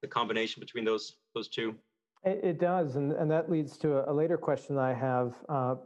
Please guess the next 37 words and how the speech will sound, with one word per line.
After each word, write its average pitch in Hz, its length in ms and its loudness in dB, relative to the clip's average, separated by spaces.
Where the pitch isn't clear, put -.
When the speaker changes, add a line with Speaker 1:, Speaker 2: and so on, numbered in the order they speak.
Speaker 2:
perhaps 135 420 0
after 139 300 0
I 131 60 2
let 131 200 0
Adrian 143 340 -2
jump 123 240 0
in. 123 140 0
I'm, 139 160 0
I'm 156 140 -2
curious 170 460 0
to 160 80 -4
know 147 460 0
then, 143 440 -2
uh, 123 520 0
you 160 140 -2
know, 139 80 0
what 151 180 2
are 156 80 2
some 170 180 -2
of 135 60 -2
the 139 60 2
reasons 135 480 -2
why, 131 460 2
uh, 120 80 -4
colleges 135 580 0
are 123 100 -2
starting 131 640 -2
to, 123 540 0
to 131 200 -4
see 151 220 -2
this 135 260 -2
as, 127 320 0
as 135 140 -2
a 135 40 0
really 143 420 0
wonderful, 139 720 0
um, 127 360 -6